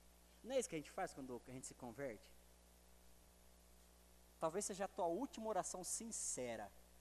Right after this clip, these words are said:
É aquela que você se encontra com Jesus e tem um treco assim, uma revolução.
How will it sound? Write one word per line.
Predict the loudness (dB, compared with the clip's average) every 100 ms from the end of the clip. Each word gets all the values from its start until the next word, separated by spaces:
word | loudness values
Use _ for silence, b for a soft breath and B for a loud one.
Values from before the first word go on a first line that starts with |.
| -10
É | -2
aquela | 0 2 0
que |
você | 0
se | -2
encontra | -2 -2 -2
com | -2
Jesus | -2 -2 -2
e | -4
tem | -2 -2
um | -2
treco | -4 -2 -2 -2
assim, | -6 -6 -8 -12 -2 2 6 8 8 8 6 8 6 6 6 8 10 10 8 4 -2 B 4
uma | 8
revolução. | 12 12 12 12 12 10 8 10 10